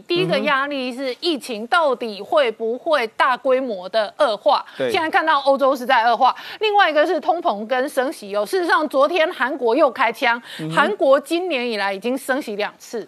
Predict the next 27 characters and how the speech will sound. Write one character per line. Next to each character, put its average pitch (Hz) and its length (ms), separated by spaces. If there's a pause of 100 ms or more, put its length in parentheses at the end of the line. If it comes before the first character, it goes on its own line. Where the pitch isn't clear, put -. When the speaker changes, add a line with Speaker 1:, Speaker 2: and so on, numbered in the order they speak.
Speaker 2:
没 156 100
错， 165 180
今 233 160
天 254 140
这 190 100
个 180 120
全 180 240
球 165 180
股 113 240
汇 143 220
市 139 180
都 139 140
出 147 180
现 139 120
一 131 40
个 123 140
大 127 280
跌 117 200
的 110 120
这 135 80
个 135 100
局 120 200
面。 131 180
那 196 80
当 214 200
然 175 100
啦， 135 180